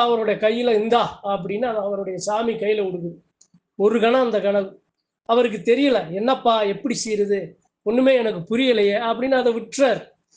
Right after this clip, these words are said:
மறுபடியும் அவருக்கு ஒரு சில சூழ்வினைகள், அதனால அவர் கஷ்டப்படுறார். மறுபடியும் ஒரு கனவு, அதே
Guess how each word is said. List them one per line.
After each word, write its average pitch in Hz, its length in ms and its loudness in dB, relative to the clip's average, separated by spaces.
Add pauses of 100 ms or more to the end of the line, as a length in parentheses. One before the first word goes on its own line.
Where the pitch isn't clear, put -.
(220)
மறுபடியும் 320 460 4
அவருக்கு 294 280 4
ஒரு 269 80 2
சில 247 160 0
சூழ்வினைகள், 254 640 0
அதனால 240 320 2
அவர் 220 200 0
கஷ்டப்படுறார். 202 560 -2
மறுபடியும் 240 540 0
ஒரு 214 120 2
கனவு, 202 300 -2 (400)
அதே 214 360 4